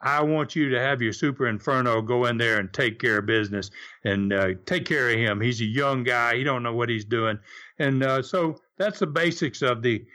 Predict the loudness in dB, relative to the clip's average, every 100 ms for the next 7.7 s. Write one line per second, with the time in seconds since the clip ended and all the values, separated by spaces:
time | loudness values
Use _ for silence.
0 | -20 _ -2 -2 2 0 0 -4 -2 2
1 | 4 2 0 -2 -2 -2 -8 -12 -4 0
2 | 0 -2 -4 0 2 2 2 0 -2 0
3 | 0 0 0 0 0 0 2 2 -2 -10
4 | -20 -20 _ -2 2 2 2 0 0 0
5 | 0 2 2 2 0 0 0 2 0 -2
6 | -10 _ _ _ _ -2 0 0 -2 0
7 | 2 2 2 2 2 0 -4